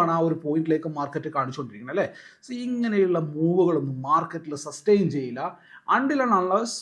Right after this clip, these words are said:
ബാങ്ക് നിഫ്റ്റിയും കൂടെ കൂടെ വരുന്നില്ല എന്നുണ്ടെങ്കിൽ. കാരണം ഫോർട്ടി പെർസെൻറ്റേജ് വെയിറ്റേജ് അനങ്ങുന്നില്ല, ഇവൻ മാത്രം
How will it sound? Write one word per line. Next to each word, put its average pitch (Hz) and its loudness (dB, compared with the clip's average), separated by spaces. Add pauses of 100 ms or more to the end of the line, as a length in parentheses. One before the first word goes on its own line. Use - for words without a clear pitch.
(160)
ബാങ്ക് 220 4
നിഫ്റ്റിയും 170 0
കൂടെ 165 4 (120)
കൂടെ 165 4 (100)
വരുന്നില്ല 151 0
എന്നുണ്ടെങ്കിൽ. 131 -6
കാരണം 214 2
ഫോർട്ടി 254 0 (120)
പെർസെൻറ്റേജ് 214 2 (100)
വെയിറ്റേജ് 185 4 (100)
അനങ്ങുന്നില്ല, 185 4 (120)
ഇവൻ 185 2 (140)
മാത്രം 202 -2